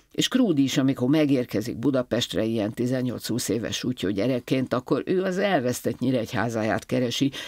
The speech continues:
és találja is meg a Józsefvárosban. Az, hogy aztán utána majd a Terézvárosi kuplerájok hogy fogják őt beszippantani, az egy másik történet, de amikor megérkezik,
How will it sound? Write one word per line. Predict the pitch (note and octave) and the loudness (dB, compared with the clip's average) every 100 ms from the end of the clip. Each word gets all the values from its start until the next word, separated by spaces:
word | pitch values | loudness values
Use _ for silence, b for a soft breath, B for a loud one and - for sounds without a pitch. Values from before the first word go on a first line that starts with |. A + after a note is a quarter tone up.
| B | B
és | A#2+ - | -2 0
találja | C#3 C3+ F2 F#2 | 2 2 0 0
is | E2+ A2 G#2+ | 0 -2 -2
meg | A#2+ A#2+ | -2 0
a | |
Józsefvárosban. | B2 G#2+ - - - - - - - - B B B B B | -2 -2 -6 -6 -8 -6 -8 -6 -8 -10 B B B B B
Az, | A3+ A#3 | 2 4
hogy | E3 B2 | 2 2
aztán | A2+ G#2+ B2 | 0 2 2
utána | C3 A#2+ A#2+ G#2+ | 2 0 0 2
majd | B2+ C3 | 2 0
a | A#2 | -2
Terézvárosi | - G#2+ C3+ A2+ A#2+ B2 A2 G2 | -2 -2 -2 -4 -4 -4 -4 -4
kuplerájok | - F#2+ G#2 A2 G2+ G#2+ | -4 -2 -2 0 0 -2
hogy | - - | -4 -4
fogják | A2 B2 A#2 - | -2 -2 -4 -4
őt | A2+ | -4
beszippantani, | A2 B2+ - - B2+ B2+ C3 A2 | -2 -2 -2 0 -2 0 0 0
az | B2 | 0
egy | C3 | 0
másik | C3 C3+ A#2+ - | 2 0 -2 -6
történet, | - F#2+ - F#2+ A#2+ B2 | -4 -6 -2 -4 -2 -2
de | A#2+ | -2
amikor | B2+ C3 - A2+ | 0 -2 -2 -2
megérkezik, | A#2 B2+ B2 - A#2+ C3 | 0 -2 -4 -4 -2 -2